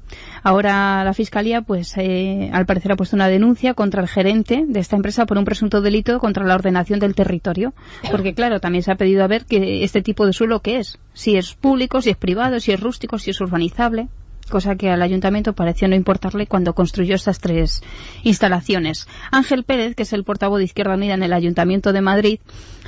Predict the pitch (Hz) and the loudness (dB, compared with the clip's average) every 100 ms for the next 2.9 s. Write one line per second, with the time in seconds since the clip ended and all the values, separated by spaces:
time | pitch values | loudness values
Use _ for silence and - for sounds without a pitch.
0 | - 214 226 226 214 226 226 220 226 226 | 0 2 4 2 0 2 2 2 0 0
1 | - - 208 196 226 214 208 214 226 214 | -4 -2 -2 0 0 0 2 0 0 0
2 | 208 214 220 220 - 214 214 233 | 2 0 2 0 -2 0 0 0